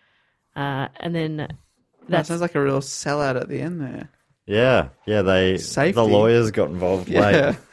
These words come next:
Speaker 1: But the thing is, right, so every year hundreds of people have, apply and only forty are accepted. And if they're accepted, an entrant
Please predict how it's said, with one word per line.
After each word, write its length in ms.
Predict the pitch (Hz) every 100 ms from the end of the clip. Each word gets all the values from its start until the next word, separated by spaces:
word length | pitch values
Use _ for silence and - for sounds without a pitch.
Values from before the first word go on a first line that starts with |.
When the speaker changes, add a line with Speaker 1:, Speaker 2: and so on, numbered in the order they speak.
| _ _ _ _
Speaker 1:
But 120 | 247
the 80 | 247
thing 240 | 285 370 359
is, 280 | 240 202 170
right, 320 | 143 135 - _ _ _ _ _ _
so 120 | - 247
every 280 | 277 285 285
year 200 | 254 226
hundreds 340 | 208 214 214 185
of 80 | 185
people 260 | 175 -
have, 120 | 147 - -
apply 440 | 160 - 98 175 - _ -
and 120 | 196
only 240 | 190 196 185
forty 420 | - 180 175 165
are 100 | 156
accepted. 540 | 147 - - - -
And 140 | 165 -
if 180 | 254
they're 160 | - 254
accepted, 680 | 220 - 190 - 175 170 - - - -
an 80 | -
entrant 400 | 196 202 208 185